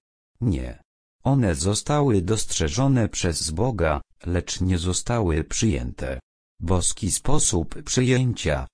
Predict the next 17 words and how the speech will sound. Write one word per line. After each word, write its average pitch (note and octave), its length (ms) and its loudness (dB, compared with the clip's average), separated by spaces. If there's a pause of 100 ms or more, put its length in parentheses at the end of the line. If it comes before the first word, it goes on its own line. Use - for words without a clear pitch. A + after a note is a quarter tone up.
(140)
z E2+ 120 -4
wyjątkiem A2 800 0
ograniczonego E2+ 1000 0
lub E2+ 280 -2
typicznego A2 800 0
sposobu E2+ 720 0
przed D#2+ 320 -4
wiekiem A2 600 0
Ewangelii, D2 920 -2 (240)
jest - 400 -2
przez - 360 -2
pewne A#2 480 2
określone E2+ 800 0
środki, F2 640 -4 (240)
które A2 440 0
on G2+ 220 4
wyznacza, F2 640 -2